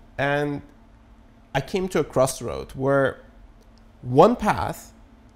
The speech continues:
was giving me excitement, curiosity, awe, some pain, but ultimately an aspect of fulfillment.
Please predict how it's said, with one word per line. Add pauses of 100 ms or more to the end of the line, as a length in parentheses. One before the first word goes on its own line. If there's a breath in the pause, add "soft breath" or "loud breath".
(140)
was
giving
me (440)
excitement, (540)
curiosity, (680)
awe, (1500)
some
pain, (960)
but (480)
ultimately (180)
an
aspect
of
fulfillment.